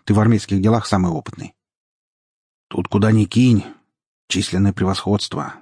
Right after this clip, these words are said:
калибры, авиация. Мы внутри, они снаружи.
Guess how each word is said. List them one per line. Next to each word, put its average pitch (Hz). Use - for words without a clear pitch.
калибры, 98
авиация. 90
Мы 107
внутри, 101
они 123
снаружи. 92